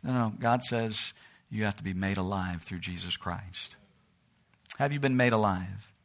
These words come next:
You see, to be strong, you must be alive. But may I say, secondly, this morning, to live, we must be strong. To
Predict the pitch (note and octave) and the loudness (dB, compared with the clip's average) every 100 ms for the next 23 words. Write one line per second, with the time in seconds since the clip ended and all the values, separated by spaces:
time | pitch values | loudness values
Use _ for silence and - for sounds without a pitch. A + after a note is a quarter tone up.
0 | _ _ _ _ - A#2+ D3 C#3 - - | _ _ _ _ -4 2 4 4 0 -16
1 | - - C#3 B2+ - D#3 D#3 C#3 B2 A#2+ | -12 0 4 4 6 10 12 10 10 8
2 | B2 A#2+ A#2+ A2+ A#2+ A#2 G#2 G#2+ C#3+ C#3 | 8 6 4 8 10 8 6 2 6 6
3 | - B2+ - C#3 - A#2+ A2+ G#2+ - B2+ | 6 2 6 6 6 2 2 2 2 4
4 | A2+ G#2+ - - - - B2+ A#2+ C#3+ E3 | 6 4 0 -18 -12 2 6 8 10 12
5 | A2 G#2 A2 - - _ _ _ _ _ | 10 8 2 -8 -14 _ _ _ _ _
6 | _ - _ _ _ _ - G#2+ G2 - | _ -20 _ _ _ _ -4 0 0 0
7 | G2 - C#3+ F2 E2 F#2 - _ _ _ | -4 0 -2 -2 -8 -12 -20 _ _ _
8 | _ _ _ _ _ _ _ _ _ _ | _ _ _ _ _ _ _ _ _ _
9 | _ _ _ _ _ _ _ _ _ _ | _ _ _ _ _ _ _ _ _ _
10 | _ _ - - E3+ F3 E3 | _ _ -20 6 10 12 10